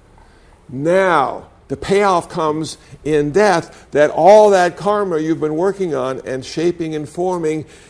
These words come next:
is going along with you on the ride. You know, they say about people, sometimes they have a lot of baggage. Sometimes it's coordinated,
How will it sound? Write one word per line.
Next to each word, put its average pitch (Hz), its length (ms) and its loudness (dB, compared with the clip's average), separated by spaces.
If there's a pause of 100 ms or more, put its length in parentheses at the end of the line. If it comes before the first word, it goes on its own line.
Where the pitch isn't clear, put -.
(160)
is 156 220 -2
going 180 380 0
along 180 400 0
with 196 240 4
you 190 300 -4
on 208 360 -2
the 214 80 4
ride. 214 540 -4 (1400)
You 170 100 2
know, 190 140 4
they 180 100 2
say 208 220 4
about 196 300 4
people, 196 260 0
sometimes 190 480 -2
they 165 140 0
have 170 240 -2
a 151 60 2
lot 135 520 2
of 139 140 -2
baggage. 127 600 -4 (680)
Sometimes 156 560 -4
it's 131 100 -4
coordinated, 190 800 0